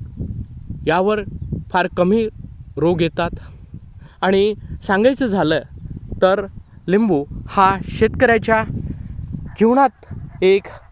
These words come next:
आमूलाग, एक महत्त्वाचा बदल घडवू शकतोय. आपण नास मी दाखवू इच्छितो,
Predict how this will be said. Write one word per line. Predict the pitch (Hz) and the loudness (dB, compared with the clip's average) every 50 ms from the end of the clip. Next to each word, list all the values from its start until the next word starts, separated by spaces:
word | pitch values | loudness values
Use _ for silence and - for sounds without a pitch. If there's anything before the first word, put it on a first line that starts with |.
| - - - - | -20 -18 -8 0
आमूलाग, | - 185 214 233 262 254 247 - - - - - - 185 214 247 269 254 - - - - - - - - - - 170 151 151 156 160 - - - - - - - - - - - - - - - - - | 0 2 4 4 2 2 0 -4 -10 -16 -14 -6 0 4 4 4 4 2 -2 -12 -20 -20 -20 -20 -20 -18 -18 -16 -14 -14 -12 -12 -12 -10 -10 -8 -8 -8 -8 -10 -16 -14 -16 -18 -18 -16 -12 -10 -4 0
एक | - 226 - - | 2 0 2 2
महत्त्वाचा | 190 202 233 285 320 - - 277 269 247 220 - 214 175 147 139 - - - - - - - - - - | 0 2 4 4 4 4 4 4 4 4 4 4 0 0 0 -2 -8 -16 -18 -18 -14 -12 -12 -10 -4 0
बदल | - 190 208 240 247 202 | 2 4 4 4 4 2
घडवू | 165 175 165 165 | 0 0 0 -2
शकतोय. | 165 - 156 - - - 135 113 - - - - - - - - - - - - - - - - - - - - - - - - - - - - - - - - - - - - - - - - - - - - - - - - - - - - - - - - - - - - - - - - - - - - - - - - - - - - - - - - - - - - - - - - - - - - - - - - - - - - | -2 -4 -8 -10 -12 -12 -14 -12 -10 -10 -8 -8 -6 -6 -4 -4 -6 -6 -8 -8 -6 -6 -6 -6 -8 -10 -14 -14 -14 -14 -12 -10 -10 -10 -10 -10 -12 -14 -16 -16 -14 -16 -16 -14 -10 -8 -8 -8 -8 -8 -8 -6 -8 -6 -6 -6 -6 -6 -6 -6 -6 -6 -6 -6 -4 -4 -6 -6 -6 -8 -10 -10 -12 -10 -10 -8 -8 -8 -10 -12 -14 -14 -14 -14 -14 -16 -18 -16 -16 -16 -14 -10 -10 -10 -10 -12 -14 -14 -12 -12 -12 -12 -14 -14 -12 -8 -6 -4
आपण | - - 208 208 208 220 214 208 - - - - - - - - - | -2 0 0 0 2 0 -2 -4 -8 -16 -20 -20 -20 -20 -18 -10 -6
नास | 170 190 208 220 - - | -4 -4 -4 -4 -6 -4
मी | 202 220 | -4 -2
दाखवू | 156 160 170 - - 262 240 | -2 -2 -4 -2 -2 -2 -2
इच्छितो, | 208 - - - - - 147 - | -2 -2 -6 -6 -4 -6 -6 -6